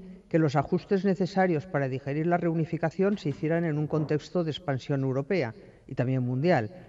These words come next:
Dicho de otra forma, todos los países europeos contribuimos a la reunificación alemana.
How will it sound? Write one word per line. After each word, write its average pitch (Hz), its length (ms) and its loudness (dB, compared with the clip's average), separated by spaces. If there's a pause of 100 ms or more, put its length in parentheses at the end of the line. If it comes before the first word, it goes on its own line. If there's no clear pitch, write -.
(200)
Dicho 196 260 6
de 202 60 6
otra 180 180 2
forma, 175 380 0
todos 180 340 4
los 180 160 0
países 170 460 0
europeos 175 500 2
contribuimos 151 640 0
a 175 40 4
la 156 80 2
reunificación 135 640 0
alemana. 131 460 -2